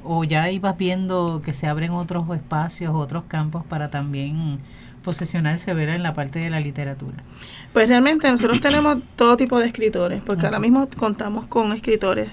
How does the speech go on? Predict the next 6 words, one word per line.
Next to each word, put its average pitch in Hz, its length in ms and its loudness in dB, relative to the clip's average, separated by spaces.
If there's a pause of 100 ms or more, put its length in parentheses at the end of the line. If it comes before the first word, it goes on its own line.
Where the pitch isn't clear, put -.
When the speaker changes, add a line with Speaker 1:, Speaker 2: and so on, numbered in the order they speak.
Speaker 2:
eh, 208 280 -2
en 196 80 0
el 190 100 0
ámbito 196 520 0
internacional. 196 760 0 (140)
Speaker 1:
Ujú. 165 520 0